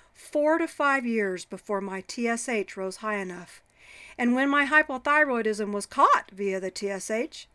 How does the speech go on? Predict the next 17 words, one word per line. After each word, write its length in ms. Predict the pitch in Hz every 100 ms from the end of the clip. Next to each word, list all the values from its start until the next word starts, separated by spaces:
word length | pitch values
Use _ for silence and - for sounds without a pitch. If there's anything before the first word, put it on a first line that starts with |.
| -
it 60 |
was 140 | 381 269
only 280 | 269 277 285
on 200 | 285 294
the 80 |
border, 500 | 269 285 370 226 180 - _ - - -
or 400 | 330 349 269 254
as 160 | 254 247
the 80 | 240
doctor 400 | 240 240 240 208
called 340 | - 269 214
it, 280 | 202 170 151
borderline 800 | 202 233 233 208 185 214 214 190
hypothyroid. 1000 | 190 214 214 214 220 226 196 180 170 165 - _ _ - - - -
My 200 | 269 330
symptoms, 500 | 320 240 214 202 -
though, 340 | 190 185 180